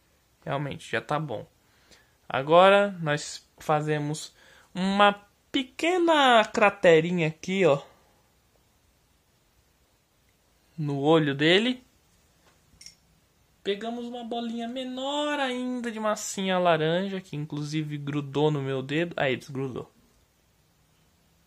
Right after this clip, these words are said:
Aí, dessa forma, aí a gente põe aqui na parte da frente do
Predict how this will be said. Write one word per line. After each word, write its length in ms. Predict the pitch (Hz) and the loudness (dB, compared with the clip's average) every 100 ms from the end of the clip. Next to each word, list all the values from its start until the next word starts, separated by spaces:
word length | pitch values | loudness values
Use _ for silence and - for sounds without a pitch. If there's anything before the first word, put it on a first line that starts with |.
| _ _ - | _ _ -12
Aí, 400 | 156 151 165 170 | -6 -4 -2 -2
dessa 340 | 151 156 - | -4 -6 -10
forma, 400 | - - 175 175 | -14 -4 -2 -2
aí 100 | 156 | -2
a 60 | 151 | -2
gente 300 | 156 156 - _ | -4 -6 -10 _
põe 320 | 151 156 160 _ _ _ _ _ _ _ _ _ _ _ _ - | -6 -6 -6 _ _ _ _ _ _ _ _ _ _ _ _ -6
aqui 760 | 160 156 _ _ - - 226 | -4 -4 _ _ -16 -6 -4
na 160 | 247 208 | -2 -2
parte 320 | - 156 151 | 0 0 0
da 120 | 151 143 | -6 -8
frente 340 | 143 131 - | -10 -14 -14
do 160 | 143 | -14